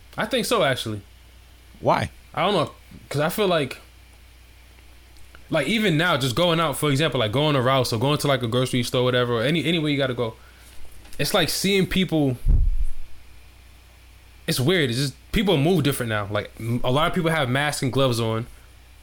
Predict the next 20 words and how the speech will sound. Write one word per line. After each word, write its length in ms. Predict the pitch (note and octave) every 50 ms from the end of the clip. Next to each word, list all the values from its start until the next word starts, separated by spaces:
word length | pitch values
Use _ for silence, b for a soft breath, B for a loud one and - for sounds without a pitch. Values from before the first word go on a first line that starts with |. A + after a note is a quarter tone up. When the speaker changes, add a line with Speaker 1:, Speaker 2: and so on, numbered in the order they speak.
| - - -
Speaker 1:
A 60 | A2+
lot 140 | C3 D#3 E3+
of 60 | -
people 260 | - F3+ D3 D#3 D3
are, 80 | B2+ B2+
really 220 | D3 E3 D#3+ C#3+
are 200 | B2+ C#3+ D3+ C3
social 320 | - - D3+ D#3 - - A2
distancing, 540 | A#2+ D#3+ D#3 - E3+ E3 - F3 F3+ F#3 F#3 - -
but 100 | A#2 B2+
I 80 | D3
feel 180 | D3 - E3 D#3+
like 320 | D3 C#3 B2+ B2 B2 - - - - - - - - - - - - - - - - - - - - - - - - - - -
if 120 | - G#2+ G3
you 80 | G3
sneeze 380 | - - - D3+ E3 F#3+ F#3 D3+
or 60 | C#3+
cough 280 | - - E3 D#3+ - -
in 80 | -
public 500 | - - E3 D#3+ C3+ B2 A#2+ - - -